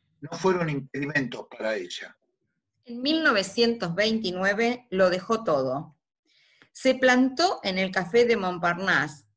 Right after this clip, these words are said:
Speaker 2: que él frecuentaba, y se presentó sin rodeos.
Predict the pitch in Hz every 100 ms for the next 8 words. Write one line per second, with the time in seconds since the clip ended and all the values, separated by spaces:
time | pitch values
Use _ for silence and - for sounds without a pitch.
0 | _ _ _ - 190 196 220 226 214 185
1 | 180 175 151 143 160 165 _ - 226 240
2 | 226 233 233 226 226 302 - 285 285 262
3 | 190 147 139 127 131 -